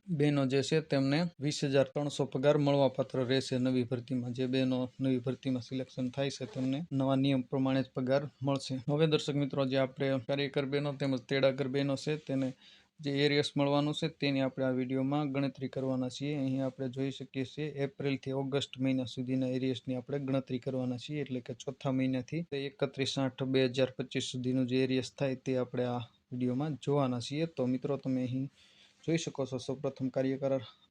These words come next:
આપેલું છે, તેમાં એપ્રિલ મંથમાં તેને દસ હજાર પગાર છે, મે મહિનામાં દસ હજાર, જૂનમાં દસ, જુલાઈમાં દસ હજાર, ઓગસ્ટમાં દસ હજાર. તેવી જ રીતે તેડાગર બહેનો છે, તેમને એપ્રિલમાં પાંચ હજાર પાંચસો પગાર છે, મેમાં પાંચ હજાર પાંચસો, જૂનમાં પાંચ હજાર પાંચસો, જુલાઈમાં પાંચ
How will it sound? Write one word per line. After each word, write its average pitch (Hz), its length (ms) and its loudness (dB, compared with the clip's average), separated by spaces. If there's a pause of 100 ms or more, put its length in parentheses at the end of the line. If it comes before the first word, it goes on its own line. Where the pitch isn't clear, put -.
(200)
આપેલું 139 320 0
છે, 160 160 -2
તેમાં 131 400 0
એપ્રિલ 135 340 0
મંથમાં 131 400 0
તેને 139 200 -2
દસ 143 240 -2
હજાર 127 240 0
પગાર 123 320 -2
છે, 127 100 -4
મે 127 200 2 (160)
મહિનામાં 131 500 0
દસ 127 240 -6
હજાર, 123 240 -2
જૂનમાં 127 480 -2
દસ, 123 200 -4 (160)
જુલાઈમાં 127 440 -2
દસ 123 200 -6
હજાર, 127 240 -2
ઓગસ્ટમાં 127 580 -6
દસ 120 180 -4
હજાર. 120 320 -10
તેવી 147 220 0
જ 135 100 -2
રીતે 131 240 -4 (160)
તેડાગર 135 420 0
બહેનો 131 300 0
છે, 151 180 -4
તેમને 131 340 -2 (120)
એપ્રિલમાં 135 680 -4
પાંચ 139 260 -2
હજાર 127 260 -2
પાંચસો 135 420 -2
પગાર 123 300 -4
છે, 120 160 -6
મેમાં 127 480 0
પાંચ 127 240 -4
હજાર 120 240 -4
પાંચસો, 123 400 -6 (180)
જૂનમાં 131 460 0 (100)
પાંચ 131 220 -6
હજાર 123 240 0
પાંચસો, 127 360 -2
જુલાઈમાં 131 580 2
પાંચ 127 160 -4